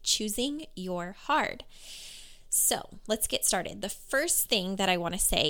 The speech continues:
is that if you do not follow me on social media, particularly Facebook,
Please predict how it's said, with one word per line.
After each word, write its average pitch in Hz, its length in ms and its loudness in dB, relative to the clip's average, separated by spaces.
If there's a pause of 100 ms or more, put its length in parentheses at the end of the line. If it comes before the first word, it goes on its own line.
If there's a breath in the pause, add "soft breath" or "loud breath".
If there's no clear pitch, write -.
is 196 100 -6
that 196 160 -2
if 202 160 -4
you 202 100 -4
do 214 140 -4
not 254 380 -2
follow 214 300 2
me 196 180 2
on 190 180 0
social 190 400 2
media, 175 440 -2 (140)
particularly 214 880 2 (220)
Facebook, - 840 2